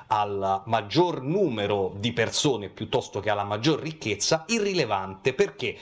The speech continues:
tutte le leggi, tutte le limitazioni, tutte le regole che,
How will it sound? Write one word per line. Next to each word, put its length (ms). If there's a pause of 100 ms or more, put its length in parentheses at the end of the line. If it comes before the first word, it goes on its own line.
(360)
tutte 340
le 140
leggi, 560
tutte 320
le 60
limitazioni, 1040
tutte 360
le 120
regole 560
che, 340